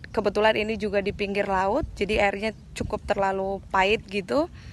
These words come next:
Makanya untuk dulu-dulu petani yang ada di seluruh Indonesia, mungkin bisa dicampurkan dengan, eh, pemberian probiotik juga ya. Probiotiknya misalkan, eh, G D M dicampurkan untuk pakan. Nah,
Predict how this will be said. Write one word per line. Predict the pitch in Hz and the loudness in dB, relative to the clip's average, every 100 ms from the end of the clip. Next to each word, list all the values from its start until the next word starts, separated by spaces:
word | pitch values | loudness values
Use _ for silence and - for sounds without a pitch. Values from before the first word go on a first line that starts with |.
| - - - | -16 -16 -12
Makanya | - 214 233 | 0 4 4
untuk | 233 226 | 2 0
dulu-dulu | 233 220 208 220 214 | 2 2 2 2 0
petani | 220 214 214 233 | 2 2 2 2
yang | 226 | 2
ada | 214 | 2
di | 202 | 0
seluruh | - 220 208 208 | -6 -2 0 0
Indonesia, | 202 208 208 - 233 262 277 - - - | -2 -2 -4 2 4 4 2 -8 -16 -6
mungkin | 202 202 247 269 | -4 2 4 4
bisa | 240 233 247 226 | 2 2 4 4
dicampurkan | 220 226 214 214 202 240 226 | 4 0 0 -2 0 0 2
dengan, | 208 208 208 208 208 - - - - | 0 0 0 -4 -6 -8 -16 -6 2
eh, | 208 214 202 | 6 6 4
pemberian | 208 208 214 208 208 | -2 0 2 2 2
probiotik | 208 196 202 190 190 | 0 0 0 -2 -2
juga | 196 202 214 | 0 4 6
ya. | 190 180 | 4 2
Probiotiknya | 190 185 185 185 185 - 202 208 | 0 -2 -2 -2 -2 -2 2 2
misalkan, | 202 196 180 202 208 - - - - | 2 0 2 2 0 -4 -16 -12 2
eh, | 202 196 190 | 4 4 2
G | 190 185 | 0 0
D | |
M | 185 233 226 | 2 2 0
dicampurkan | 208 196 196 196 190 | -2 -2 -2 -2 -2
untuk | 190 - | -4 -2
pakan. | 185 - 233 262 - - - - - - | -2 2 2 0 -6 -14 -16 -18 -18 -12
Nah, | 180 | -12